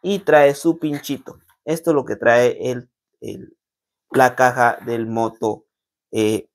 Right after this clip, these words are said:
Moto G cincuenta y tres. Vamos a encenderlo.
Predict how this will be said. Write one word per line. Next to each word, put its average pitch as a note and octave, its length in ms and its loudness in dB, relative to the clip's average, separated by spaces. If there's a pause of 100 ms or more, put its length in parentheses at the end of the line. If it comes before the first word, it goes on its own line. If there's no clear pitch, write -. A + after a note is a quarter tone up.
(260)
Moto C#3 380 2
G C#3+ 260 4
cincuenta C#3 540 0
y C3 60 -2
tres. - 420 -4 (2000)
Vamos B2+ 440 0
a B2+ 100 0
encenderlo. C#3 840 -4